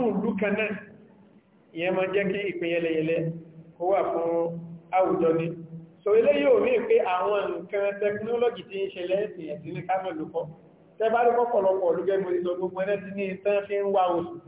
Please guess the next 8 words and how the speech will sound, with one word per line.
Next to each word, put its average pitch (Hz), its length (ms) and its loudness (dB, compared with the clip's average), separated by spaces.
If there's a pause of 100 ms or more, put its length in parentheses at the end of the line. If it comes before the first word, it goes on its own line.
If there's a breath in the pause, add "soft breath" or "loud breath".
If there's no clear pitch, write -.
(180)
láwọn 196 320 -2
irinṣẹ́ 185 320 0
tó 190 160 2
lágbára. 185 480 0 (440)
Pàápàá 262 300 2
jùlọ 254 220 2
ilẹ̀ 240 180 4
lágbára. 262 400 2